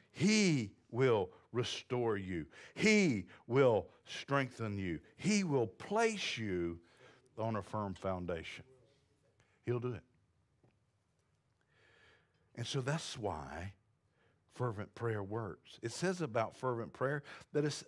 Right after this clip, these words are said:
effective. And so we should never give up. You know, I know, <laughs> I know you got people that you love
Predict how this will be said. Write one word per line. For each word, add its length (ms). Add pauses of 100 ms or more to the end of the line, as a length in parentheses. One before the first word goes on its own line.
effective. 960 (1200)
And 80
so 140
we 160
should 320
never 360
give 240
up. 300 (1600)
You 100
know, 40
I 120
know, 260 (160)
<laughs> 100 (800)
I 100
know 220
you 220
got 260
people 320
that 220
you 80
love 420